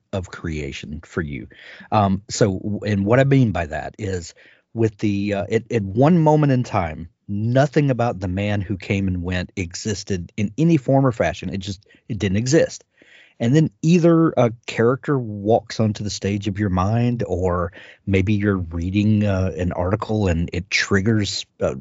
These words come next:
you know, a moment of creative imagination, or, um, you overhear a conversation somewhere, and then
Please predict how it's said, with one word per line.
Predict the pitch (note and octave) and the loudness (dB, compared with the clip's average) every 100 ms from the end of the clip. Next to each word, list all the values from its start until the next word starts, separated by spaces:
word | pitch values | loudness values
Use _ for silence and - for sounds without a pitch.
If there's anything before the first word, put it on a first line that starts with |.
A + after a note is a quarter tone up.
| - | -8
you | G#2+ G2 | -2 -2
know, | E2+ F2 - | -2 -6 -6
a | E2+ | -4
moment | F2 F2+ F#2+ G2+ | 0 2 4 4
of | F2+ E2 - - _ _ | 2 0 -10 -20 _ _
creative | - A#2 F#2+ F#2+ F#2+ | 0 2 2 2 4
imagination, | G2 G2+ G2+ G2 F#2 G2 A#2 G#2+ | 4 4 2 2 2 0 0 0
or, | F2+ F2+ F#2 F#2 F#2+ - - - - | 0 0 0 -2 -6 -14 -20 -6 0
um, | F#2 F#2+ G2+ | 0 0 0
you | A2+ | 0
overhear | A#2 A2+ A2 C3+ C3 | 2 2 4 4 4
a | |
conversation | B2 C#3 C#3 C3+ D#3 D#3+ - E2+ | 4 2 2 0 0 0 -2 -4
somewhere, | - F2+ F2 E2+ E2 | -2 -4 -2 -4 -4
and | E2+ | -4
then | G2 G#2 | -2 -2